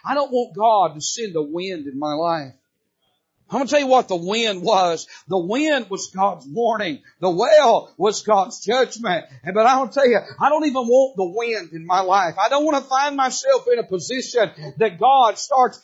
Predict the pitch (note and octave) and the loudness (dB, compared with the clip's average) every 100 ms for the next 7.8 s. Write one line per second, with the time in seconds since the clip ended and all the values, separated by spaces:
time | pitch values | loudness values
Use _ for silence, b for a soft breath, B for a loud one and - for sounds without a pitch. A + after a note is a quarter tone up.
0 | _ D#3 G3 C#4 C#4 A#3+ A3 G3+ B3 C4+ | _ -2 4 4 6 2 2 -4 -2 -4
1 | - - B3+ G#3+ E3 - C3 F#3+ - - | -6 -2 0 2 0 -4 0 0 0 -2
2 | D4 C#4 A3 A#3+ G#3+ B3+ C#4 A#3+ F3+ G3+ | -2 -2 -6 -8 -6 -2 -2 -2 -6 -8
3 | G3+ C#4 C#4 - B3 F#3+ - - A3 A#3+ | -6 -6 -8 -4 -4 -4 -10 -6 -4 -2
4 | C4 A#3 F#3+ C4+ C4+ A#3 A3+ F#3+ - C4+ | 0 -2 -4 -8 -8 -4 -4 -4 -6 -8
5 | - A3 A#3+ G#3+ - A3+ E3 A3 A3+ A3+ | -4 -4 -2 -2 -4 -6 -4 -4 -2 -4
6 | F3 C#3 _ _ _ _ _ D3 D3+ F3+ | -8 -12 _ _ _ _ _ -12 -10 -8
7 | G#3+ G#3+ E3+ D3+ E3 D#3+ D#3+ | -6 -4 -4 -4 -2 -2 -4